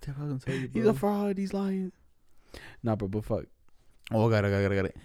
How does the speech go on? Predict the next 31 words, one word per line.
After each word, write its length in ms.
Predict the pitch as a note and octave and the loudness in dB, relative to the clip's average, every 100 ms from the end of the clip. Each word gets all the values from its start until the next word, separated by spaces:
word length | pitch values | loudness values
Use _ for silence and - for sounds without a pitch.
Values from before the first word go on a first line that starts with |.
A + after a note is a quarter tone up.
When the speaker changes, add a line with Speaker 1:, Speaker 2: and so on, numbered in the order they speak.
| - | 0
Speaker 1:
All 80 | G#2+ | 4
right, 200 | A2 F2 | 4 4
so 140 | - | 0
do 160 | A2+ A2 | 0 2
you 60 | B2 | 4
think 260 | D3+ C3 | 2 2
you 100 | C#3+ - | 2 0
c-, 160 | G2+ - - | -6 -4 0
all 120 | G2 | 2
right, 120 | G2+ | 2
have 120 | G#2 B2+ | 2 0
you 60 | |
seen 220 | B2+ D#3+ C#3+ | 0 2 2
when 140 | C3+ | 2
people 260 | - C3 C3+ | -2 0 0
are 40 | |
on 40 | A#2 | 2
hoverboards 640 | B2 A#2+ A#2+ C#3 D3 - - _ | 0 -2 2 4 4 0 -16 _
and 160 | G#2+ A#2 | -2 -2
they 40 | |
start 180 | - A2 | -2 -6
fucking 280 | - B2 C3+ | -6 -4 -2
like 160 | C3 | -2
that? 200 | D3 C#3+ | -4 -6
Speaker 2:
<laughs> 60 | - - - - - - - - - - - - - | -10 -16 -14 -12 -10 -8 -10 -6 -6 -6 -12 -8 2
Speaker 1:
You, 100 | A#3+ - C3+ | 2 2 0
you, 160 | C3 C3+ | 2 2
you 60 | B2+ | 2
think, 160 | C#3+ | 2
all 80 | C3+ A2 | 4 4
right, 180 | G#2 G2+ | 4 0